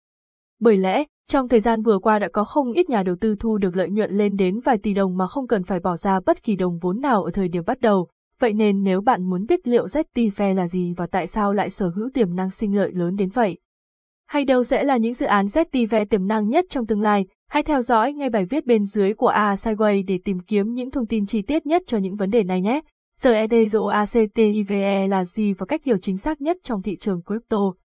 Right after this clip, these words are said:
Nếu bạn là nhà đầu tư chuyên nghiệp trong thị trường tiền kỹ thuật số, chắc hẳn cũng đã có đôi lần nghe qua về thuật ngữ Zetiver. Theo đó, đây sẽ có thể được hiểu là quá trình nhận được airdrop hoàn toàn miễn phí khi tham gia trải nghiệm và đóng góp ý kiến để phát triển dự án hay những nền tảng nào đó đang được xây dựng.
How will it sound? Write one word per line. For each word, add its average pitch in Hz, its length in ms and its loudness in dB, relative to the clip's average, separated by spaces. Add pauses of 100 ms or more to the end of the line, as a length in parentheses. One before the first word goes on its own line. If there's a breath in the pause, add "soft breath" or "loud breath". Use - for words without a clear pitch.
(520)
Nếu 208 200 4
bạn 226 220 4
là 185 80 2
nhà 185 160 2
đầu 180 200 2
tư 220 200 2
chuyên 214 280 0
nghiệp 196 220 4
trong 214 180 -4
thị 208 140 -2
trường 175 200 -2
tiền 175 180 0
kỹ 165 120 -8
thuật 208 180 -2
số, 190 400 0 (260)
chắc 311 200 -2
hẳn 202 240 0
cũng 202 200 -2
đã 220 120 0
có 226 140 -2
đôi 240 160 4
lần 175 240 2
nghe 196 180 0
qua 190 200 -2
về 175 140 -2
thuật 170 200 -6
ngữ 180 120 -4
Zetiver. 190 640 -2 (760)
Theo 254 140 0
đó, 202 360 2 (280)
đây 233 200 6
sẽ 190 140 0
có 233 140 0
thể 262 180 2
được 208 180 2
hiểu 214 200 2
là 190 120 2
quá 202 160 0
trình 247 200 0
nhận 208 180 0
được 208 160 0
airdrop 226 440 0
hoàn 208 280 -4
toàn 196 200 -2
miễn 208 140 -4
phí 233 280 -2
khi 262 120 -6
tham 220 160 -4
gia 202 180 -2
trải 196 220 -2
nghiệm 185 260 -2
và 185 180 -2
đóng 180 140 -4
góp 262 160 -4
ý 202 140 -2
kiến 202 320 0
để 247 180 2
phát 285 180 -4
triển 220 160 0
dự 180 140 -4
án 180 240 -2
hay 214 240 0
những 196 200 -2
nền 233 160 -2
tảng 180 200 -4
nào 175 140 -4
đó 170 340 -2
đang 233 140 0
được 190 140 -2
xây 202 140 -2
dựng. 190 200 -2